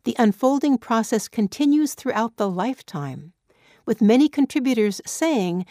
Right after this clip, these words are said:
that they are still in the process of understanding their original experiences. As you read through the essays on spiritual awakening,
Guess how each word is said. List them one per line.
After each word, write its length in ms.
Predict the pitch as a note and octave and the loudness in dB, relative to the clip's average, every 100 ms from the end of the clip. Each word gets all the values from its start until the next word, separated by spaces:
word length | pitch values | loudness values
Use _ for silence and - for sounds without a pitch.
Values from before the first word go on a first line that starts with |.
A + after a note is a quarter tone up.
| - - | -14 -6
that 140 | G#3+ | 0
they 120 | A#3 A3 | 2 2
are 120 | A3+ | -2
still 760 | - - - - D#4 G3+ D3+ F3 | -4 -12 -10 -2 0 0 -4 -8
in 120 | G3+ | -4
the 80 | F#3 | -4
process 640 | F3+ G3 F3+ - F#3 F3 | -4 -8 -8 -6 -6 -6
of 120 | F#3 F3 | -8 -6
understanding 880 | A#3 A#3 A#3+ - A3 G3 F#3 F3+ F3+ - - _ - | -2 -2 -4 -8 -6 -4 -2 -4 -6 -8 -20 _ -2
their 260 | G3+ G3 - | 0 0 -4
original 580 | F#3 F3 E3+ G3 F3+ - | -6 -6 -6 -6 -6 -8
experiences. 960 | - - D3+ D#3 D#3+ D#3 D#3 D3+ - _ _ _ _ _ _ _ _ _ _ _ _ _ _ _ _ _ - | -18 -12 -10 -10 -10 -12 -16 -18 -20 _ _ _ _ _ _ _ _ _ _ _ _ _ _ _ _ _ -2
As 160 | B3+ | 0
you 120 | C4 | 2
read 360 | G#3 C4 E4+ - | 0 4 2 0
through 200 | - C#4+ | -2 -2
the 140 | C4 | 0
essays 520 | A3 G3 A3 F#3+ F#3+ - | -2 -2 -2 -2 -2 -2
on 100 | G3 | -4
spiritual 540 | - - F#3+ - G#3 | -4 -4 -4 -4 -8
awakening, 680 | G3 F#3+ F#3+ G3 F3+ F3 F3+ | -6 -4 -4 -4 -6 -4 -8